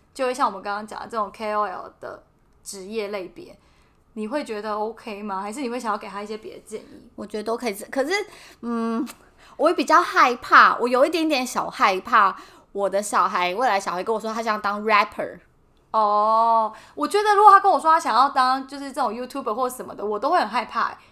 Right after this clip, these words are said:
Speaker 1: 因为我觉得这类型的工作太吃运气了。
Speaker 2: 还有不稳定因素很多。
Speaker 1: 我很怕他就是会没有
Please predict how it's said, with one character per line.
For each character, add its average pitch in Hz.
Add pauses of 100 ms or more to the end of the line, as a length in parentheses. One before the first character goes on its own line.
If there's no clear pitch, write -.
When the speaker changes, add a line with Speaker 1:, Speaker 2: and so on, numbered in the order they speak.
(120)
Speaker 1:
因 381
为 370
我 233
觉 233
得 233
这 294
类 294
型 233
的 202
工 220
作 240 (320)
太 302
吃 254
运 240
气 190
了。 - (460)
Speaker 2:
还 311
有 262
不 285
稳 196
定 233
因 214
素 226
很 180
多。 160
Speaker 1:
我 320
很 339
怕 302
他 285
就 277
是 269
会 254 (380)
没 240
有 262